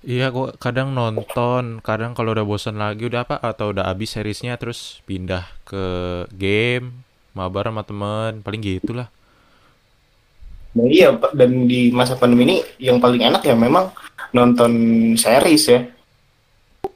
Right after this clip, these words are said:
Speaker 1: Iya, soalnya apa? Episodenya biasa satunya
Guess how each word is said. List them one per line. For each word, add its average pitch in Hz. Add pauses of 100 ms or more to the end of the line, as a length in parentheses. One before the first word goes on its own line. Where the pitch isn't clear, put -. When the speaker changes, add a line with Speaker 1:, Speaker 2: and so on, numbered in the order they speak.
(160)
Speaker 1:
Iya, 123
soalnya 117
apa? 131 (640)
Episodenya 131
biasa 120
satunya 131